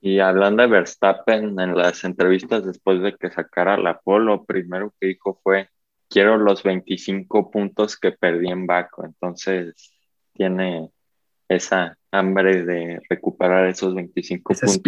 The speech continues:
Speaker 2: espinita.
Speaker 1: <laughs> Sí, y, ah, otra vez alargar, eh, por mucho más, por lo que pudo haber alargado en Baku, creo que era,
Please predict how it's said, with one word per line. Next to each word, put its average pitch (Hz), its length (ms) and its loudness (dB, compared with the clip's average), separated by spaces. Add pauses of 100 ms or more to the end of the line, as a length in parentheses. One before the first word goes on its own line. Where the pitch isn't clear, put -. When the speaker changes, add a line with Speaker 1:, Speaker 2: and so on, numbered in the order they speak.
(160)
Speaker 2:
espinita. 110 360 0 (760)
Speaker 1:
<laughs> 92 440 -4 (180)
Sí, 101 680 2
y, 90 400 -2
ah, 85 320 0
otra 95 360 2
vez 98 280 4
alargar, 92 800 2 (680)
eh, 98 160 -2
por 98 300 0
mucho 95 440 -6
más, 101 640 -4 (400)
por 110 140 4
lo 110 160 2
que 113 100 2
pudo 117 300 4
haber 117 240 2
alargado 98 920 -2
en 90 220 -8
Baku, 110 560 -2 (480)
creo 95 240 -6
que 104 100 -2
era, 92 340 -2